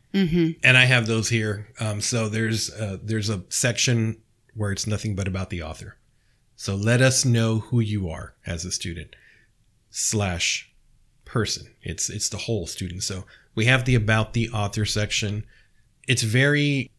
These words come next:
Speaker 2: specific as to what each section requires. So the about the author is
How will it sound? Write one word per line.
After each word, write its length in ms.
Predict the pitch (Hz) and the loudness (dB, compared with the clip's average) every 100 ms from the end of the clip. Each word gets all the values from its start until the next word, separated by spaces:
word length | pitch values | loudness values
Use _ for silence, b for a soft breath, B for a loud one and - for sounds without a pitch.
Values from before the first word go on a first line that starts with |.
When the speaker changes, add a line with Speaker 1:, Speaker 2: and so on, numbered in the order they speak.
| - | -4
Speaker 2:
specific 760 | - - 117 143 131 156 - - | 0 2 4 4 4 2 -2 -2
as 240 | 117 107 | 0 0
to 160 | - 113 | 0 0
what 280 | 104 110 120 | 0 -2 -4
each 200 | 110 - | -4 -2
section 640 | 107 - - 104 101 95 _ | -4 -4 -4 -4 -6 -10 _
requires. 520 | 120 123 170 98 - | -4 -2 -2 -2 -6
So 320 | - - 101 98 | -8 -6 -4 -4
the 120 | 98 | -6
about 260 | 90 90 | -6 -6
the 120 | 113 90 | -4 -6
author 380 | 82 - 131 101 | -6 -4 -2 -2
is 260 | 95 - | -4 -10